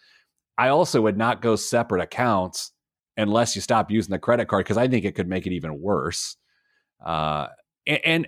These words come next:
because it works for, uh, I think what works ultimately for, for me and Missus Planner Dame is the fact that we refuse to swipe the credit card. And because that takes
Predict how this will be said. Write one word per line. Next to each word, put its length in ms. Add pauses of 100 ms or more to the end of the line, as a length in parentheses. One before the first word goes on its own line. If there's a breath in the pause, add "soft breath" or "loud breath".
because 400
it 140
works 360
for, 280
uh, 140
I 140
think 300
what 260
works 400
ultimately 480
for, 340
for 180
me 260
and 240
Missus 260
Planner 280
Dame 340 (320 soft breath)
is 140
the 80
fact 300
that 100
we 140
refuse 1200 (840)
to 120
swipe 380
the 80
credit 300
card. 280 (300 soft breath)
And 140
because 440 (140)
that 580
takes 400